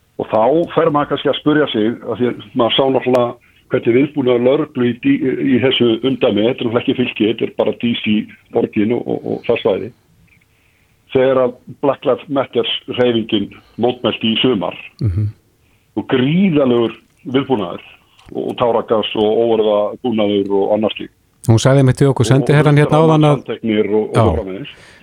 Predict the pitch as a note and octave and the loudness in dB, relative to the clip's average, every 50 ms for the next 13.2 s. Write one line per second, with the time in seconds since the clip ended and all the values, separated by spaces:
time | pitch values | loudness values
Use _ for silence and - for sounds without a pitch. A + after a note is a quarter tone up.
0 | - - - - A2+ A2+ B2+ A#2+ C3+ B2 - A#2+ - C#3+ D3 D3 - C#3+ - - | -18 -8 -4 0 2 2 4 4 4 4 2 2 2 2 2 2 2 0 2 0
1 | D#3+ D#3 - D3+ D#3 D#3+ D#3+ D3 C#3 C#3+ C#3+ C#3+ C#3+ C3+ - - C3+ - D3 D3+ | 0 2 2 2 2 4 4 4 4 4 4 4 2 0 -2 -4 -2 0 0 2
2 | D3+ E3+ D#3 D3+ B2+ A2+ A2+ B2+ B2+ - C3+ C3 C3+ C3 B2 B2 A#2 A#2 D3 - | 2 2 2 2 4 4 4 4 4 4 4 4 4 4 4 2 2 -2 -4 -2
3 | - A#2+ A#2 A2+ A#2+ B2+ C3+ B2 - A#2 A#2 B2 A#2+ B2 A#2 A#2+ A2+ A2 A2 - | 0 2 2 4 4 2 2 2 2 4 4 6 6 6 4 4 2 2 0 -4
4 | - - A#2+ A2 A2 - - - - - G#2+ G#2+ A2 A2+ A2 - A2+ A2 G#2+ G#2 | -2 -2 0 0 0 0 0 0 0 2 4 6 6 6 6 4 4 4 4 4
5 | G2 F2+ - _ _ _ - - - - - - - - - - - - - - | 2 0 -2 _ _ _ -20 -20 -20 -20 -20 -20 -20 -20 -20 -20 -14 -8 -6 -2
6 | - F3+ G3 - - - - - B2+ C3+ D3+ C#3+ C3+ B2 - B2+ - - C#3+ D3+ | -2 0 0 0 0 2 2 4 4 4 4 4 2 2 2 0 0 2 2 2
7 | F3+ E3+ C3+ A#2+ B2+ C3 A#2+ A#2 A2+ - - C#3 B2+ - - A2 A#2 A#2+ A2+ - | 4 4 4 4 4 2 4 2 2 2 -2 -8 -14 -10 -6 -2 -2 -2 2 2
8 | A#2 A#2 A2 G#2+ G#2+ - A2+ A#2 A#2+ B2+ B2 A#2 A2 A#2 - G#2+ A#2 C#3+ D#3+ E3+ | 4 4 4 4 2 2 2 2 4 4 4 4 4 2 2 2 4 4 4 4
9 | D#3+ D#3 D3 - - D3+ D3 C#3 - - C#3+ F3 G3+ - - - - - - _ | 4 4 2 2 4 4 4 4 4 4 2 2 2 0 -4 -14 -20 -20 -20 _
10 | _ _ - - - - _ - _ _ _ - - G#2+ G2 F#2+ F#2 A#2 E3 - | _ _ -20 -20 -20 -20 _ -20 _ _ _ -4 0 0 2 2 2 0 2 2
11 | A2+ A2+ - - C#3 D3+ - - D3+ D#3+ D#3 D3+ C3+ C3+ D3+ D3+ D3+ D3 D3 C#3 | 0 0 2 2 2 2 2 2 0 2 2 4 4 4 4 4 4 4 4 4
12 | D3+ D3+ F3 D#3+ C#3 B2 - D3 D#3 D#3 D3+ D3 C#3 E3 F3+ D#3 D#3+ E3+ F#3 D3+ | 4 2 2 0 -2 0 2 2 4 4 4 4 4 4 4 4 4 4 4 2
13 | F#2+ E2+ E2+ | 2 0 -2